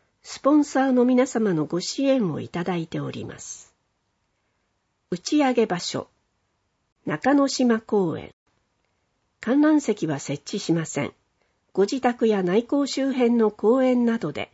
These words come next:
密を避けてご覧ください。問い合わせ先、第七十五回木更津港まつり実行委員会事務局、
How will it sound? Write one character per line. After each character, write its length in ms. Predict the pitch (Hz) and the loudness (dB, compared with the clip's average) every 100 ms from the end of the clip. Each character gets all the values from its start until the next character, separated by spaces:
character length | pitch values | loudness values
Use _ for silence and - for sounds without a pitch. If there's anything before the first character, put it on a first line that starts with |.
| _ _ _ | _ _ _
密 360 | 233 320 - 214 | 0 0 2 2
を 100 | 127 | 2
避 200 | - 247 | -2 -2
け 120 | 247 | -2
て 100 | 180 | -2
ご 140 | 160 | -4
覧 220 | 156 147 | -6 -8
く 120 | 151 - | -10 -12
だ 120 | 123 | -12
さ 200 | - 107 | -12 -14
い。 120 | - _ _ _ _ _ _ _ _ _ _ _ _ _ | -14 _ _ _ _ _ _ _ _ _ _ _ _ _
問 200 | 214 269 | 0 2
い 60 | 269 | 2
合 80 | |
わ 100 | 247 226 | 0 0
せ 140 | 202 | -4
先、 460 | - 165 - - - _ _ _ _ _ _ | -4 -10 -12 -16 -16 _ _ _ _ _ _
第 240 | 233 285 | 0 2
七 300 | 208 185 233 285 | 4 4 2 0
十 280 | 254 175 | -2 -2
五 160 | 143 156 | -2 -8
回 340 | - 170 - - | -6 -8 -8 -14
木 120 | - | -8
更 240 | - 302 277 | 0 0 2
津 120 | 262 | 2
港 360 | 233 240 269 262 | 4 2 2 0
ま 140 | 262 | -2
つ 140 | 247 | -4
り 140 | 170 151 | -8 -8
実 240 | 165 165 - | -10 -12 -2
行 260 | 262 269 262 | 2 4 4
委 160 | 254 | 2
員 200 | 247 247 | 2 0
会 300 | 233 226 214 | 0 0 0
事 120 | 196 | 0
務 160 | 202 196 | 2 2
局、 400 | - 127 - | 0 -12 -14